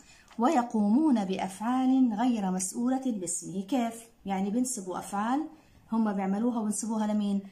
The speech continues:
للإسلام. هذه الرسالة السمحة التي أوحى بها الباري جلت قدرته. طبعًا الباري اسم أسماء الله الحسنى. للنبي الأمين محمد صلى الله عليه وعلى آله وسلم.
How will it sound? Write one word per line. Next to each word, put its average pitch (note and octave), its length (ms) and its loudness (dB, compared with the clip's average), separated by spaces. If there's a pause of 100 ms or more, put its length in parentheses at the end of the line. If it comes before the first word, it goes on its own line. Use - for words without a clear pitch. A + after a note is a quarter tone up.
(160)
للإسلام. - 680 -6 (640)
هذه D4+ 420 4
الرسالة C4+ 560 -2
السمحة C4 840 -4
التي G#3+ 540 -4
أوحى A#3+ 400 -2
بها G3+ 260 -4
الباري A#3+ 500 -2
جلت A3+ 460 -4
قدرته. F3 720 -6
طبعًا G#3+ 220 -4
الباري A3+ 480 -2
اسم C4 420 -2
أسماء G3 360 -6
الله G3 200 -4
الحسنى. A3+ 400 -6 (680)
للنبي G#3+ 640 2
الأمين A#3 520 2
محمد A#3+ 720 4
صلى A#3 380 -6
الله G3 500 -2
عليه A#3 580 0
وعلى F#3 600 -4
آله A3 280 0
وسلم. F#3 580 -6